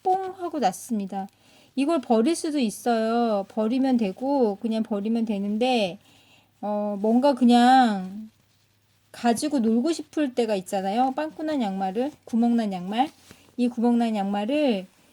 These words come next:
이렇게 우리가 흔히 볼 수 있는 밀대 청소기에다가 끼워줍니다. 이것도 지금 끼운 거예요. 그런 양말을 끼워서 이렇게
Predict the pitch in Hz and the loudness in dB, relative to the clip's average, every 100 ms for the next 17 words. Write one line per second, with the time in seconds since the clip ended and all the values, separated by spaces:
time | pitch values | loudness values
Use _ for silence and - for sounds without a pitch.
0 | _ - 220 240 - 240 233 247 202 190 | _ -8 -2 -2 2 2 4 4 2 -2
1 | 220 254 302 403 311 233 - 254 233 226 | -2 -2 -2 -4 0 0 0 0 2 2
2 | 196 190 247 247 330 330 349 302 247 226 | 0 -4 -2 -2 -2 -6 -6 -4 -4 -4
3 | 226 294 339 339 - 208 190 190 226 247 | -6 -4 -4 -4 -4 -8 -8 -10 -6 -2
4 | 302 294 247 233 240 339 381 349 226 202 | -2 -2 -2 0 2 0 -4 0 2 2
5 | 202 196 214 202 180 190 190 233 311 _ | 0 -2 -4 -2 -4 -6 -4 -2 -4 _
6 | _ _ _ - - 339 339 330 247 214 | _ _ _ -16 -6 -2 0 0 0 -2
7 | - 285 247 185 | 0 0 2 -2